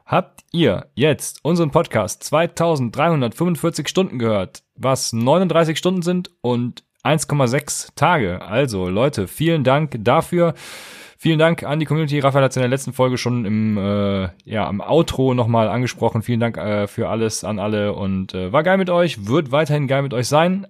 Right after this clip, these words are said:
aber jetzt freuen wir uns erstmal an unseren Championships, oder Raphael?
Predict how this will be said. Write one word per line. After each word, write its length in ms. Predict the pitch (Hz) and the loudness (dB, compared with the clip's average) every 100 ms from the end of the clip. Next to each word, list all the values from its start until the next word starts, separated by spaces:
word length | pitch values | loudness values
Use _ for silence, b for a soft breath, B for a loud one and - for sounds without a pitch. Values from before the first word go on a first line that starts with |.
| - | -2
aber 640 | 120 117 117 113 110 - _ _ _ _ - | 0 4 4 4 2 -2 _ _ _ _ -2
jetzt 200 | 123 - | -2 0
freuen 220 | 131 120 | 0 2
wir 60 | 117 | 2
uns 100 | 104 | 0
erstmal 300 | 113 113 107 | 0 0 0
an 20 | |
unseren 220 | 104 110 | 0 0
Championships, 440 | 160 175 110 95 | 0 0 -2 -2
oder 140 | 101 117 | 0 0
Raphael? 320 | 131 135 | 0 0